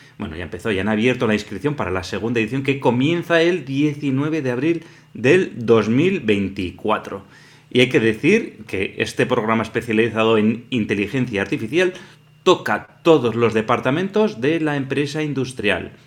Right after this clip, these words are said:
¿eh? Tiene varios módulos, te puedes apuntar al que más te interese. Tiene un módulo de-, dedicado a dirección general y servicios generales, ¿eh? Tiene otro módulo dedicado a ventas, marketing y atención al cliente,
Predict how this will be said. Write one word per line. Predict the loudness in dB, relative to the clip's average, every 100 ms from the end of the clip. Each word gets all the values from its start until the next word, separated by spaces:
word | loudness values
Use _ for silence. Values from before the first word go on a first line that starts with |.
| _
¿eh? | -6
Tiene | 0 2 4 6
varios | 6 4 2
módulos, | 0 2 0 0 -2
te | -2
puedes | -2 -4
apuntar | -4 -6 -2 -2
al | 0
que | 0
más | -2 -2
te |
interese. | -2 0 0 0 -2 -2 -6 -20 -20 _
Tiene | 0 2
un | 4
módulo | 2 2 2 0
de-, | 0 -2 0 -2
dedicado | -4 -4 -2 -2
a |
dirección | 0 -2 0 -2 -2
general | -2 0 0 -2
y |
servicios | -6 -6 -4 -4
generales, | -4 -4 0 2 0 -4 -10 -10
¿eh? | -10 -10 -16 -20 -20 -18 2
Tiene | 4 6
otro | 4 4
módulo | 4 2 2 4
dedicado | 4 2 0 2 2 4
a | 2 0
ventas, | 2 4 6 2 0 0
marketing | 0 0 -2 -2 0
y |
atención | 0 -2 -4 -4
al | -4 -6
cliente, | -4 -2 -2 -2 -4